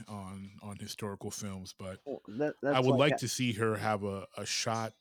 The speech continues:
Speaker 1: you know, at a leading role because, um, you know, she's been dipping her toe in that. She and your girl Bliss were in the Punky Brewster,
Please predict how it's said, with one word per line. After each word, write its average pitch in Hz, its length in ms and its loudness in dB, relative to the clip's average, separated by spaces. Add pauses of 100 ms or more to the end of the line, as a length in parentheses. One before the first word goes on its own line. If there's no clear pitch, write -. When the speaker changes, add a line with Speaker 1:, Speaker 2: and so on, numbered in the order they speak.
(180)
Speaker 1:
you 110 140 -2
know, 104 100 -6
at 107 120 -2
a 104 40 -2
leading 101 400 -4
role 98 240 -4
because, 98 580 -8 (540)
um, 95 560 -6 (360)
you 120 100 -8
know, 107 40 -4
she's 135 200 -4
been 113 180 -2
dipping 110 260 -4
her 113 100 -4
toe 107 320 -2
in 104 100 -4
that. 104 200 -2
She 120 360 -4
and 110 160 -2
your 104 100 -6
girl 104 400 -2
Bliss 104 440 -4
were 104 180 -6
in 101 220 -6
the 98 100 -6
Punky 107 380 -8
Brewster, 101 560 -8